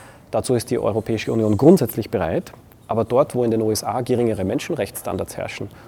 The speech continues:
dort, wo entweder Folter droht oder die Todesstrafe droht, kommt es nicht zur Kooperation. Und das wäre aus meiner Sicht ein, ein Schulbeispiel für differenzierte Kooperation. Wir dif-, wir kooperieren mit euch, solange ihr die gleichen Standards, äh, ein-, ein-, einhält.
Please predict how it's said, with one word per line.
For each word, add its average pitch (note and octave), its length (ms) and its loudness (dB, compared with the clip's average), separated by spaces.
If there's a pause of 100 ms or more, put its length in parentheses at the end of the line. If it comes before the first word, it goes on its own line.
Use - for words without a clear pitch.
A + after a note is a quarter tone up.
(100)
dort, A2+ 180 -2
wo A2+ 80 2
entweder G#2 320 -2
Folter D3 340 4
droht G#2+ 400 0 (160)
oder A2+ 220 2
die G#2 100 -2
Todesstrafe A2 800 0
droht, G#2 320 2 (380)
kommt C3+ 220 0
es C3+ 140 -2
nicht C3+ 260 2 (160)
zur G2 120 -6
Kooperation. - 600 -6 (320)
Und A2 140 -2
das B2 180 0
wäre A#2+ 160 6
aus A#2 100 2
meiner A2+ 220 2
Sicht - 260 -6
ein, A2 260 -2
ein A2 140 -4
Schulbeispiel D3 840 2 (200)
für C#3 140 -4
differenzierte C3 680 0
Kooperation. A2+ 680 -8 (380)
Wir B2 100 2
dif-, - 260 -4
wir B2 100 4
kooperieren B2 460 4
mit D3 120 6
euch, B2+ 200 0
solange A#2 400 0
ihr C3+ 100 0
die A2+ 100 0
gleichen G#2 360 -2
Standards, A#2+ 540 -4
äh, - 20 -8
ein-, B2 680 -2 (120)
ein-, A2+ 300 -4
einhält. A#2+ 480 -2